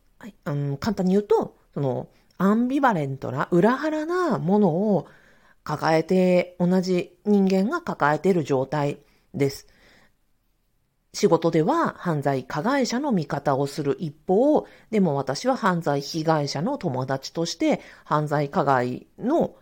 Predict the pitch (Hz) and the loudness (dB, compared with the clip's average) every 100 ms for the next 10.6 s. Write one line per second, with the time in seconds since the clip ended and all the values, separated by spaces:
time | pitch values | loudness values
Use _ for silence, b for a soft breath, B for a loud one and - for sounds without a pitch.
0 | - 202 214 269 208 156 131 139 226 214 | -4 2 2 4 2 2 0 0 4 4
1 | 131 - - - 92 - 196 B B 320 | 2 -2 -10 -10 -10 -10 -16 B B -6
2 | 330 349 330 - 247 294 294 302 202 226 | -4 -4 -6 -6 0 2 2 0 0 0
3 | 147 139 156 143 160 - - 208 147 143 | -2 -4 -4 -2 -4 -6 -2 0 0 -2
4 | 160 139 - 175 - 131 165 - B B | -6 -6 -4 -4 -2 0 2 0 B B
5 | - 175 156 269 370 269 196 170 175 156 | -6 -4 -2 -4 -4 -2 -2 -2 -2 -2
6 | 131 143 139 190 180 - B B B _ | -2 -2 -2 0 -2 -4 B B B _
7 | _ - 175 185 190 196 226 160 - 151 | _ -6 0 2 2 2 0 -4 -2 -2
8 | 120 - 120 156 - 247 254 214 233 226 | -2 -2 -2 0 2 0 0 0 0 2
9 | 226 214 208 254 208 123 104 - - - | 4 4 2 2 0 0 -6 -10 -10 -4
10 | 190 214 185 180 165 156 | -2 0 0 2 2 0